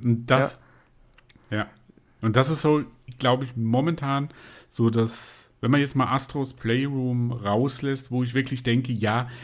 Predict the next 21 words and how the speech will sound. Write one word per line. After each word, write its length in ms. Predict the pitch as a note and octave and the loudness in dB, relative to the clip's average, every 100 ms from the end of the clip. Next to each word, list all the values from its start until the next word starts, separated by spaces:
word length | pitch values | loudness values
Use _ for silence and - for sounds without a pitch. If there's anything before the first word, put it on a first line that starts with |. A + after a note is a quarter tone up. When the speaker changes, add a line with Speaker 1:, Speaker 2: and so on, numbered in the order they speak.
| - | -8
Speaker 1:
das 120 | A#2+ | -4
ist 80 | A#2 | -2
ein 40 | |
Spiel, 380 | A#2+ - A#2+ C3 | -2 0 2 2
wo 100 | A2+ | 2
ich 80 | A#2 | -2
so 100 | - | 0
ein 20 | |
bisschen 260 | A#2 A#2 G#2+ | -2 -2 -4
fühle, 540 | - C#3 C#3+ C#3+ C#3+ - - - _ - | -4 -2 0 0 -2 -8 -20 -20 _ -2
Next 360 | A#2 A#2 - | -2 -2 -4
Gen, 340 | A#2+ A2 C#3 E3 - _ _ _ _ - | -2 0 -2 -6 -16 _ _ _ _ -6
ja. 300 | A2 A#2 C3+ - - - | -2 -2 -4 -12 -20 -16
Aber 300 | - A2+ A2+ | -2 2 2
das 220 | G#2+ B2+ D#3 | 2 -2 -2
liegt 140 | D3 | 0
eher 180 | C3 C#3 | 2 2
am 140 | A#2+ | 2
Controller, 680 | A#2+ A#2 - A#2+ D3+ C#3 C3 | 0 -2 0 2 4 2 2
weniger 460 | A2+ B2+ B2 A#2+ G#2+ | 2 2 2 2 2
am, 340 | G#2+ G#2 G2+ | 0 0 -2